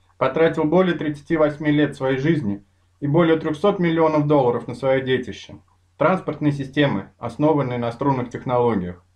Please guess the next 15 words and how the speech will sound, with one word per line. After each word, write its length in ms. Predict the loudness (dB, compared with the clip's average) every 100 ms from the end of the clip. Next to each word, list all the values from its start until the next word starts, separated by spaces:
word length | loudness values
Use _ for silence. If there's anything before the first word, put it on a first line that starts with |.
| _ _ _ _
По 120 | -2 -2
сути, 460 | 0 -4 -4 -10 -12 _ _
это 220 | -8 -4 0
не 100 | 0
просто 320 | 2 0 -2
транспорт 460 | 0 0 0 -6
будущего, 640 | -2 0 0 -4 -8 -8 -8
а 100 | -8
целая 300 | 0 2 2
система, 520 | -2 -6 0 0 0
охватывающая 580 | -2 0 0 -2 -8 -10
все 180 | -8 -8
стороны 400 | 0 0 0 -2
нашей 340 | -2 -4 -6
жизни. 420 | -6 -6 -6 -10